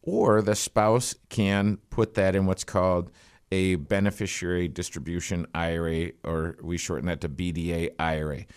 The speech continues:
So you can put it in that. The, when you say, "How would I make that decision?" Well, if you're under sixty, you'd probably put that into a B D A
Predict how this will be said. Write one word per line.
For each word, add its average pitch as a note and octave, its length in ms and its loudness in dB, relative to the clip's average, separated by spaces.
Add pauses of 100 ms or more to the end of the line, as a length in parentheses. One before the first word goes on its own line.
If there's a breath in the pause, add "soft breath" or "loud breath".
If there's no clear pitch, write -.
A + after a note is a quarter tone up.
(300 loud breath)
So - 180 0
you G#2+ 180 4
can G#2 180 2
put - 320 -2
it - 220 0 (100)
in G2+ 320 2 (120)
that. F#2+ 580 0 (840 soft breath)
The, G#2 320 2 (320)
when A2+ 220 4
you A2 140 6
say, A2+ 240 4
"How A#2 280 4
would D#3 100 8
I C3+ 100 8
make G#2+ 460 6
that G2 240 4
decision?" A2 640 -2 (380 soft breath)
Well, G#2+ 400 2
if A2+ 220 0
you're A#2 320 4
under C#3 360 6
sixty, - 840 0 (200)
you'd G#2+ 260 2
probably C3 520 2
put - 380 -2
that G2 200 4
into F#2+ 400 0
a F2+ 60 4
B F#2 300 0
D F2+ 240 -2
A D2 240 -6